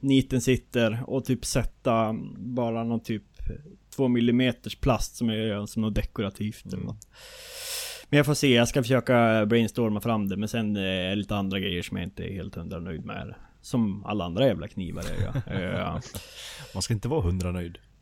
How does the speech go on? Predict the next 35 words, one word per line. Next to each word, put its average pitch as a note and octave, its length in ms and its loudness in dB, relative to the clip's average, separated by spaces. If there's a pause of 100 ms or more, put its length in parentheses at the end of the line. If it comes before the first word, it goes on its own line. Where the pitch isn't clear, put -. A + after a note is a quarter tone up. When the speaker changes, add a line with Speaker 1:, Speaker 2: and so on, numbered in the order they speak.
(400)
Speaker 2:
Kör C3 180 0
bara. A2+ 120 4
Speaker 1:
Nej. A#2+ 260 8 (1400)
Ja, G#2+ 140 4
så B2+ 180 8
är A#2+ 160 10
det F2+ 60 4
ju. E2+ 160 0 (880)
Eh. - 640 0 (920)
Nej, D#3 220 10
så F#3 120 10
det F3 60 10
är F#3 40 10
väl F3+ 100 10
det. F3 240 10
Sen E3+ 200 6
ska - 140 2
jag D#3 160 6
till E3 120 2
att D#3 80 2
slipa, D#3 520 4 (400)
göra D3+ 180 2
med D3 120 2
brödkniven. C#3+ 680 2
Eh, C3+ 680 -8 (400)
det C3 60 -12
blir C3 120 -2
prioriterat C#3 600 2
det D3 60 2
här C3+ 60 2
sättet, C#3 380 -4
för C3+ 60 -4
det C3 100 -2
måste C3 280 -4
iväg B2+ 420 -4